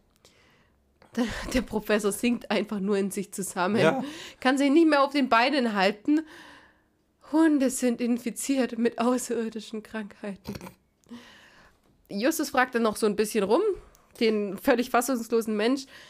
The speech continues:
Speaker 1: wer denn von sowas wissen könnte. Ja, eigentlich schon die Laien, die sich so ein bisschen mit Weltall interessieren, äh, von, die sich ein bisschen für Weltall <laughs> interessieren, können das schon wissen.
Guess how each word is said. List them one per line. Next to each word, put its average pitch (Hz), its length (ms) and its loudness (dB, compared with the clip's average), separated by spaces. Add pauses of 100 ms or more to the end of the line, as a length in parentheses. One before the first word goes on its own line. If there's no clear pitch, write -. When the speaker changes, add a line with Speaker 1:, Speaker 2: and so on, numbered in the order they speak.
(300)
Speaker 1:
wer 233 160 2
denn 277 160 2
von 254 140 2
sowas 226 300 0
wissen 240 220 -2
könnte. 170 380 -4 (1500)
Ja, 214 400 -2
eigentlich 254 460 2
schon 240 420 -2
die 220 120 -6
Laien, 202 340 2
die 220 80 -6
sich 202 180 -4
so 214 60 0
ein 196 120 0 (160)
bisschen 240 720 0 (220)
mit 202 220 -2
Weltall 190 420 2
interessieren, 190 600 -2
äh, 170 360 2
von, 185 320 -6 (2250)
die 285 120 4
sich 302 220 2
ein - 40 -20
bisschen 339 360 2
für 370 320 4
Weltall 247 440 4
<laughs> 294 60 6
interessieren, 277 640 2 (380)
können 269 320 2
das 240 200 -2
schon 190 200 -2
wissen. 185 380 0